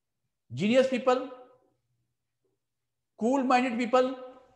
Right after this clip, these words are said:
and experienced people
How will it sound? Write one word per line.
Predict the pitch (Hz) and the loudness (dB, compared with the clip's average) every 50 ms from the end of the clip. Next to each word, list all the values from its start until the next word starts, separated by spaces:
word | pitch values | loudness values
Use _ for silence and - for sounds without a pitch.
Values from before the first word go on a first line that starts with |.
| _ _ _ _ _ _ _ _ _ _ _ _ _ _ _ _ _ _ _ _ _ _ _ _ _ _ _ _ _ | _ _ _ _ _ _ _ _ _ _ _ _ _ _ _ _ _ _ _ _ _ _ _ _ _ _ _ _ _
and | - 202 254 262 - | 2 2 2 4 4
experienced | - 226 220 - - - 233 247 254 277 285 269 - - | 4 4 4 2 0 2 4 6 8 8 8 6 6 4
people | 240 233 - 233 220 175 127 | 4 4 6 6 6 6 4